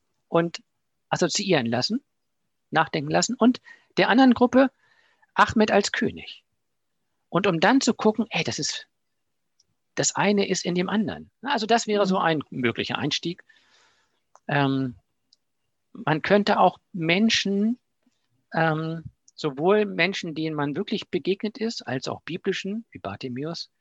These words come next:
Speaker 1: die, man könnte sie verschieden malen. Also ich würde tatsächlich auch diesmal malen lassen. Bartimäus als König malen oder,
Speaker 2: Mhm.
Speaker 1: ähm,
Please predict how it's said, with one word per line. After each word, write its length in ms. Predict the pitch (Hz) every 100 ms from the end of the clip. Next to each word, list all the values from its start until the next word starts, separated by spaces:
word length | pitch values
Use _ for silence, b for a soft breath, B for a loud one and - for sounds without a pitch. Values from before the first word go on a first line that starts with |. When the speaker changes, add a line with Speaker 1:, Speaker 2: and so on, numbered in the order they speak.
| _ _ -
Speaker 1:
die, 100 | 165 -
man 140 | 156 156
könnte 200 | 185 180
sie 120 | 180
verschieden 600 | - 156 - 190 196 190
malen. 420 | 202 160 87 85
Also 140 | 117
ich 100 | 135
würde 200 | 170 156
tatsächlich 320 | - 135 165 165
auch 80 | 127
diesmal 280 | 170 151
malen 340 | 143 123 95 82
lassen. 280 | 80 - - _ _ _ _ _ _ _ _ _ _ -
Bartimäus 640 | 135 - 143 156 175 135
als 220 | 147 -
König 340 | - 180 123 -
malen 280 | 87 78 -
oder, 340 | 147 143 139
Speaker 2:
Mhm. 360 | 117 180 190 196 _ _ _ _
Speaker 1:
ähm, 440 | - 135 131 131